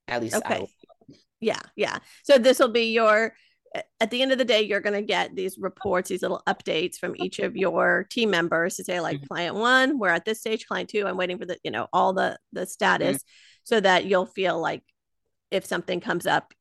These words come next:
Speaker 2: you'll know. Okay. And have you worked on your, um, like, operations manual yet? Do you have a,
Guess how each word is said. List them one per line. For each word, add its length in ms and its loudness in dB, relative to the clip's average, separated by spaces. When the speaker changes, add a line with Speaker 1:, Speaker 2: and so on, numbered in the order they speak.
Speaker 2:
you'll 220 -4
know. 360 -6
Okay. 340 0
And 140 8
have 200 4
you 140 6
worked 360 2
on 200 0
your, 480 2
um, 180 2
like, 180 0
operations 640 -2
manual 380 -2
yet? 280 -4
Do 80 -10
you 100 -6
have 300 -2
a, 360 -2